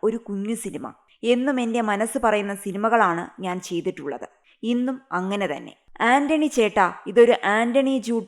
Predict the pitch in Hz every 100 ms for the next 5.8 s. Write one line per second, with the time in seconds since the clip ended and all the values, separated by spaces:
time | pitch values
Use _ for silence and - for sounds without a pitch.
0 | 214 202 214 247 214 202 202 214 196 180
1 | - 185 208 - 233 240 233 185 170 -
2 | 165 170 170 180 160 - 147 - _ _
3 | _ - 294 311 311 262 262 262 285 269
4 | - 233 240 214 214 208 254 240 226 208
5 | 170 214 214 - 254 175 180